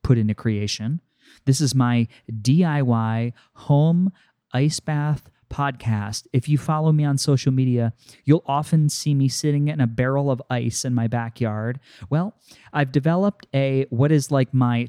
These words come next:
Tim the Tool Man Taylor <laughs> version of keeping the water cold without going to the store for ice. So luckily, my friends at Penguin Chiller have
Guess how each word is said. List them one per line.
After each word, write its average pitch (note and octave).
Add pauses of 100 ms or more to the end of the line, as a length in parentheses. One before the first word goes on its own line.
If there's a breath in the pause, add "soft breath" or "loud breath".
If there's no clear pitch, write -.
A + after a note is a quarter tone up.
Tim F3
the C3
Tool D3
Man C3
Taylor B2+
<laughs> -
version C3
of A#2+ (260 loud breath)
keeping F#3+
the G3+
water C#3
cold A#2+
without A#2
going A2+
to B2
the B2
store G#2
for -
ice. G#2
So A#2 (560 loud breath)
luckily, C3 (260 loud breath)
my C3
friends C#3+
at -
Penguin D#3+
Chiller A#2+
have A#2